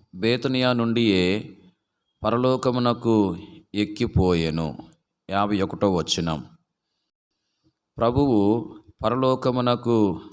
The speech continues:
ఆరోహణం కాకముందు జరిగిన సంగతుల వివరము అపోస్తుల కార్యములు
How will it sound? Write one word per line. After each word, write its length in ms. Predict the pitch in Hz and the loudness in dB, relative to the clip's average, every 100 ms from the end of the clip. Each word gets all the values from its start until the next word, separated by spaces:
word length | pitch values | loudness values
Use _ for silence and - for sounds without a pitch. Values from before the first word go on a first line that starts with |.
| - - | -12 -2
ఆరోహణం 600 | 110 123 127 123 123 120 | 0 2 0 0 0 0
కాకముందు 720 | 117 107 113 123 117 117 117 | 0 2 2 -2 -2 0 0
జరిగిన 380 | 104 107 110 113 | 2 2 2 -2
సంగతుల 580 | - 104 110 117 117 107 | 0 0 0 0 2 2
వివరము 880 | 98 110 113 101 87 92 107 - _ _ _ _ _ | 2 2 2 2 2 2 0 -6 _ _ _ _ _
అపోస్తుల 520 | 110 120 131 - 127 123 | -6 0 -2 -2 -2 -2
కార్యములు 880 | 123 107 110 110 110 113 143 - | 0 0 0 0 0 0 0 -4